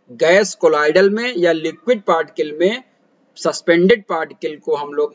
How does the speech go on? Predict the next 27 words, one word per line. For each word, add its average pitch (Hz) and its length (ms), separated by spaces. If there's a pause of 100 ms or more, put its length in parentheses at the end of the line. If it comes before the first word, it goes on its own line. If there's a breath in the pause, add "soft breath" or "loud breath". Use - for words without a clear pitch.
मापने 139 360
के 139 160
लिए 165 220
नेफ्लोमीटर 143 880
का 131 160
यूज़ 120 280
करते 101 300
हैं, 90 80 (840)
इसको 143 280
ध्यान 147 240
रखिएगा, 143 300
ये 135 140
भी 135 140
आपसे 147 260
पूछ 147 220
सकता 139 280
है। 135 140 (1040)
ओम 214 280
मीटर 220 360
क्या 214 200
होता 202 320
है? 196 260
रेजिस्टेंस 175 560
को 190 160
मापने 190 400
के 180 180
लिए। 180 280